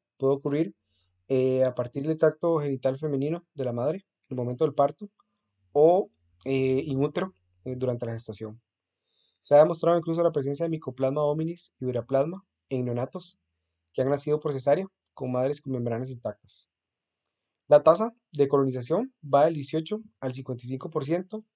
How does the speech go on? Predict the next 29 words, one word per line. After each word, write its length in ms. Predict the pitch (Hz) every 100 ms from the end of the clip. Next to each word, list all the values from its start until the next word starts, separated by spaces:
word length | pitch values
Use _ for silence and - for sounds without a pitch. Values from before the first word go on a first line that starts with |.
| -
en 100 | 127
madres 340 | 127 151 175
que 120 | -
están 260 | 127 - 127
colonizadas 500 | 151 139 127 131 143
por 200 | - 131
estas 180 | 123 139
bacterias. 560 | 123 156 226 - - _ _ _ _ _ _ _ _ _ _ _ _ _
Los 160 | 156 156
cuadros 320 | 165 190 202
clínicos 400 | 196 196 208 180
severos 400 | 143 170 247 -
que 120 | -
pueden 240 | 127 135 170
aparecer 400 | 160 131 165 220 - _
está 380 | - 139 135 147
la 80 |
neumonía 340 | 147 135 127 135
congénita, 560 | 139 151 196 196 220 - _ _
bacteremia, 600 | 131 120 123 160 208 220 _ _ _ -
enfermedad 480 | 139 131 120 123 123
pulmonar 400 | 165 143 139 143
crónica 500 | 165 190 - 202 - -
e 60 |
incluso 320 | 135 123 135
la 80 | 147
muerte 360 | 127 151 160 165
por 160 | 151
ureaplasmas 640 | 127 117 139 175 220 -